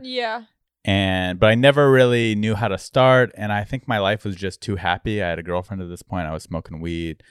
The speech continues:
Speaker 2: I was in college. I was like, "Why would I do stand-up? My life's so good." But then I got dumped by that one, what I went crazy for, and told her I had cancer and all
Speaker 1: Mm.
Speaker 2: that shit. And I was in such a dark place that I signed up for a stand-up competition.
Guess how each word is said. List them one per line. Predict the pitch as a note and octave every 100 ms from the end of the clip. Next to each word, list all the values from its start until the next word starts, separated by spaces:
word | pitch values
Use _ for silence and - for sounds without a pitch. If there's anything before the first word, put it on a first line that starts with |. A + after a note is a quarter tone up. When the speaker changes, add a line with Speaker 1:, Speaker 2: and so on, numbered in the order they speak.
| _ _
Speaker 2:
I | F2+
was |
in | E2+
college. | E2 - D#2+ E2
I | D#2+
was | E2
like, | D2+
"Why | D#2+ F#2
would | G#2
I | F#2+
do | F#2+
stand-up? | - G2 F#2+
My | C2+
life's | D2 E2+ -
so | D2+
good." | E2 F2+ - _ _ _ _ _
But | G#2+
then | G2
I | F2+
got | F2 D#2+
dumped | F2 D#2+ D#2+ - _ _ _ _ _ _ -
by | F2
that | E2+
one, | E2+ F2 E2+
what | E2+
I | E2 D#2+
went | E2+ -
crazy | - F#2 F#2
for, | G2 G#2 G#2
and | A2
told | G2+ E2+
her | E2
I |
had | D#2+ -
cancer | F2 E2 G#2
and | F#2
all | F2+
Speaker 1:
Mm. | F#2+
Speaker 2:
that | F#2+
shit. | - A2+ A#2+ - _ _ _
And | F#2
I |
was | E2+ E2+
in |
such | E2 F#2 F2
a | F2
dark | D#2+ D#2+ -
place | - D#2+ E2+
that | D2+
I | D2
signed | - D2 D#2+
up | B1 -
for | -
a | C#2+ C2+
stand-up | - E2 D#2 D2
competition. | - G1+ - A#1 - B1+